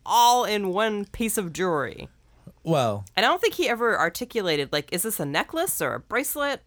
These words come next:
Speaker 1: or a brooch? <laughs> Or, like, what is this piece of jewelry going to be?
Speaker 2: he, he didn't, they didn't give, like, a layout. They didn't describe what it would look like other than
Speaker 1: Right.
Speaker 2: color.
Speaker 1: Yeah.
Speaker 2: So who knows?
Speaker 1: Who knows?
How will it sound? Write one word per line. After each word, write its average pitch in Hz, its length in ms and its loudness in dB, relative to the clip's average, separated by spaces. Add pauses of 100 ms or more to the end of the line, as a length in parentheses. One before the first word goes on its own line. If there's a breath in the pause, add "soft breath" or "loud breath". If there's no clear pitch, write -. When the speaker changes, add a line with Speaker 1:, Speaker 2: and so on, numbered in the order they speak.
(120)
Speaker 1:
or 131 200 -6
a 92 140 -8 (840)
brooch? 190 720 0
<laughs> - 80 -20
Or, 190 300 2 (160)
like, 185 140 -8
what 226 260 0
is 214 160 -4
this 175 220 -4
piece 185 260 -4
of 147 140 -14
jewelry 135 520 -2 (520 soft breath)
going 165 300 -2
to 147 80 -12
be? 131 360 -6 (300)
Speaker 2:
he, 143 260 -4 (160)
he 151 240 0
didn't, 208 460 0 (320)
they 147 160 0
didn't 190 400 0
give, 156 400 0 (120)
like, 123 220 0
a 117 60 0
layout. 107 640 2 (440)
They 123 120 0
didn't 175 240 2
describe 131 580 0
what 110 140 2
it 107 40 2
would 98 240 -4
look 104 140 -4
like 98 160 -2
other 175 240 4
than 104 60 2
Speaker 1:
Right. 95 100 -4
Speaker 2:
color. 98 440 -2
Speaker 1:
Yeah. 139 420 -8
Speaker 2:
So 147 160 -2
who 170 180 0
knows? 113 420 0
Speaker 1:
Who 151 140 -14
knows? - 220 -14